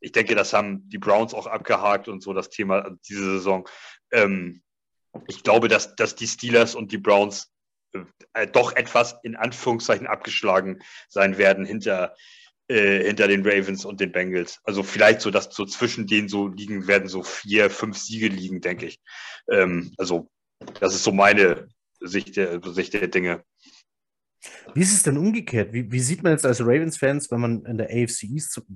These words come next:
Speaker 2: halt nicht so tief drin ist, ähm, die Gegebenheiten, äh, hier? Oder anders gefragt, ich denke, die Jets gelten eher immer so als Kandidat für Platz drei oder vier,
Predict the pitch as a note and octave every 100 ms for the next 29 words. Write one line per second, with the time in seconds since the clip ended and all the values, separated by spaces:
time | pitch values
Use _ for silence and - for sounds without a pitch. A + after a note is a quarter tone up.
0 | - G#2+ A2 B2 - - C3 - D3 -
1 | B2+ C3+ C3+ - - - - - - A2
2 | A2 A2 A2+ A2 B2+ A#2 G#2 A2 G#2+ G#2
3 | G2+ E2+ G2+ G#2 G#2 C3+ A2+ E2+ - G#2
4 | G#2+ - _ _ _ _ _ A2 B2+ -
5 | A2 A2+ A#2 A#2+ C#3 C3 A#2 B2+ C#3 -
6 | B2+ B2+ A2+ A#2+ B2 B2+ B2 A#2+ A2+ B2
7 | A#2 A2 A#2+ A#2+ A2+ A2 - G2+ G#2 G#2
8 | G2+ A#2+ B2 G#2+